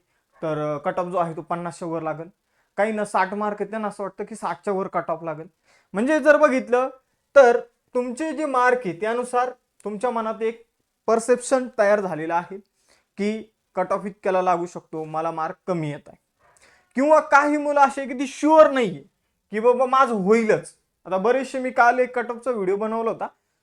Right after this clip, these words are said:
त्यामध्ये "सर माझं फिक्स होईल का, मी क्लिअर होईल का प्री?"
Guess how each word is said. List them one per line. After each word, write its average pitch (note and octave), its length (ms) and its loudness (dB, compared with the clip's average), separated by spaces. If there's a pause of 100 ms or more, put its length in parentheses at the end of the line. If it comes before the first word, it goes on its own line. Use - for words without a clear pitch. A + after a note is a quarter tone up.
(100)
त्यामध्ये B3 380 4
"सर B3 300 4
माझं A#3+ 240 0
फिक्स B3 320 -2
होईल F3 200 2
का, D#3 220 -6 (440)
मी G#3+ 120 0
क्लिअर B3+ 360 6
होईल F#3+ 240 4
का E3 80 -2
प्री?" D#3 220 -12